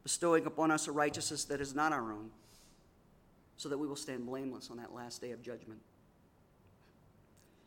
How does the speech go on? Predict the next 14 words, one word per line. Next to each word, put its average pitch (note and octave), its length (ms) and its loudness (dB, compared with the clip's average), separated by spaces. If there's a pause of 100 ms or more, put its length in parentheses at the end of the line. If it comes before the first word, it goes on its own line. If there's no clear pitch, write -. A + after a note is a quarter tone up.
(140)
Not E3+ 120 2
only D#3 180 4
has C3+ 120 2
he C3+ 60 -4
so C#3+ 220 -2
rescued C3+ 480 -2
us, C3+ 160 0
but C3 100 -8
he C3 60 -2
has B2 100 -4
promised B2+ 460 -4
us A2+ 160 -8
eternal A#2 360 -8
life A2+ 380 -10